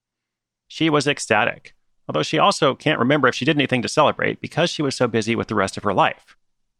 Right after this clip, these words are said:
Speaking of that, Tay is not shy about the challenges she's faced. Working in mental health can be draining, not to mention caring for two young kids. In her words, "There's no balance when having a hustle and two children because they're constantly in the middle of everything I do."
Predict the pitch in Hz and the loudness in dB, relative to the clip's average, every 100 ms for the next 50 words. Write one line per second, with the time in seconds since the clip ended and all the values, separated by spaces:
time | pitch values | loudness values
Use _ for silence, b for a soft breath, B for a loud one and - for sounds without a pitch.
0 | _ _ _ _ _ - 185 151 123 120 | _ _ _ _ _ -8 -2 0 2 0
1 | - 156 160 120 123 151 - 113 113 101 | 0 0 0 2 2 2 2 2 2 0
2 | 113 - 95 95 104 - 104 - 101 - | 0 2 2 2 -4 -6 -6 -2 -4 -4
3 | - - _ _ _ _ - - 185 156 | -14 -18 _ _ _ _ -6 -2 0 2
4 | 127 135 117 120 120 - 107 107 98 98 | 2 0 0 0 0 -2 -2 0 0 0
5 | - 117 _ _ - 156 - 160 - 110 | -4 -14 _ _ -2 -2 0 -2 -2 -2
6 | - 117 107 104 131 117 110 - 160 - | 0 0 -2 -4 0 0 0 0 -2 -4
7 | - - _ _ _ _ _ _ _ _ | -16 -18 _ _ _ _ _ _ _ _
8 | _ _ _ _ _ 120 123 165 127 117 | _ _ _ _ _ -6 0 4 4 2
9 | 113 110 139 165 120 120 110 117 110 120 | 0 2 2 0 0 -2 -2 -4 0 0
10 | 117 101 123 - 113 117 127 113 - 101 | 0 0 -2 -2 -2 -2 -4 -6 -2 0
11 | 98 95 101 - 127 123 113 110 101 - | 2 -2 -4 -4 -2 -2 -2 -4 -4 -4
12 | 104 95 95 92 90 92 90 85 92 85 | -4 -2 -2 -2 -2 -2 -4 -4 -8 -8
13 | 87 | -8